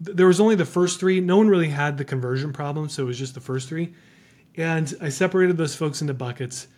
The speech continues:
recorded each one live, saved those as templates, and then basically said, "Okay, the people who fit into these categories, I'm gonna respond with this templated response." And so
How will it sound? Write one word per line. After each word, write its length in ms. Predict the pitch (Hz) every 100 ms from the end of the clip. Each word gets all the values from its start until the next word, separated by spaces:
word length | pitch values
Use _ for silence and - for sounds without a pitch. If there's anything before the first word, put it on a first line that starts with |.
| _ _ _
recorded 720 | 135 - 180 185 175 139 139 - _ _ _
each 280 | 185 196 160
one 280 | 165 165 151
live, 580 | 143 139 131 131 131 - _ _
saved 460 | - - 185 196
those 200 | 180 170 156
as 120 | 131
templates, 560 | - 147 139 123 - - _ _ _
and 120 | 160
then 140 | 175 180
basically 320 | 180 175 175
said, 200 | - 151
"Okay, 280 | 147 143 - _ _
the 100 | 165
people 380 | - 220 262 214
who 220 | - 196
fit 260 | - 180 185
into 200 | 165 156
these 180 | 151
categories, 560 | - 131 143 156 170 170 -
I'm 180 | 151 170
gonna 220 | 202 190
respond 720 | 151 131 - 131 127 143 175 - _ _
with 280 | 151 151 151
this 180 | 156 139
templated 720 | - 151 147 147 - 135 120 -
response." 680 | 139 131 - 117 107 - - _ _ _ _ _ _ _ _ _ _ _
And 200 | 175 185
so 480 | 175 202 185 170 131